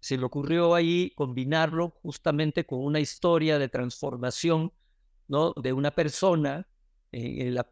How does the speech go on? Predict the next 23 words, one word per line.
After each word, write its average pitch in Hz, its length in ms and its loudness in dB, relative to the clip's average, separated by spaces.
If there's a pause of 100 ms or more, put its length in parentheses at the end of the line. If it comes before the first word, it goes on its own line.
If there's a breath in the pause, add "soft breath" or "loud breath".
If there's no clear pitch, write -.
nuestro 131 300 -2
personaje 143 540 -4
se 143 140 -6
llama 139 360 -2
Ana 147 260 -2
Terra, 131 520 -2 (400)
justamente 143 640 -2
es - 200 -6
como 123 420 -6
Ana, 151 360 2
como 131 280 -4
es - 100 -8
un 139 100 -2
nombre 147 260 0
muy 143 140 -2
común, 151 440 -4
y 135 80 -2
Terra 156 400 0
como 123 320 -10
habitante 135 600 -2
de 131 100 -2
la 123 100 -2
tierra, 143 500 0